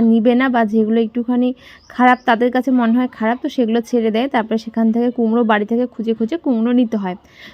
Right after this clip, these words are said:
তো সেখান থেকে যে কচি, একদমই কচি আগাটুকু থাকে কুমড়োর,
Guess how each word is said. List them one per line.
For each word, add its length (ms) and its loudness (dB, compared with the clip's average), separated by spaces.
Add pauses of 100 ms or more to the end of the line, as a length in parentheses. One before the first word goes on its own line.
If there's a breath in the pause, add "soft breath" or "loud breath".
তো 140 -4
সেখান 280 2
থেকে 200 0
যে 40 0 (120)
কচি, 260 -2 (140)
একদমই 320 0 (100)
কচি 220 -2 (120)
আগাটুকু 380 -2 (100)
থাকে 180 -2 (120)
কুমড়োর, 340 0